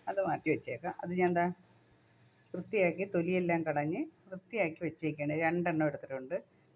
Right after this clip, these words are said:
അതിന് വേണ്ടുന്ന സാധനങ്ങൾ ഇഞ്ചി, പച്ചമുളക്, കറിവേപ്പില അരച്ചെടുത്തത്, കാശ്മീരി മുളക് പൊടി,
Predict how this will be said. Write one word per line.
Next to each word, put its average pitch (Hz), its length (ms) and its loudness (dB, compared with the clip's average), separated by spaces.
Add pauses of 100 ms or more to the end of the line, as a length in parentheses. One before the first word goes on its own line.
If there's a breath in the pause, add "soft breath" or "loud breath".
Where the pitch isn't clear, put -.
അതിന് 220 200 0
വേണ്ടുന്ന 185 440 2
സാധനങ്ങൾ 170 380 2 (100)
ഇഞ്ചി, 202 280 -2 (100)
പച്ചമുളക്, 165 600 0 (280)
കറിവേപ്പില 170 560 2 (520)
അരച്ചെടുത്തത്, 160 640 0 (800 soft breath)
കാശ്മീരി 226 680 4
മുളക് 160 340 4
പൊടി, 165 200 -2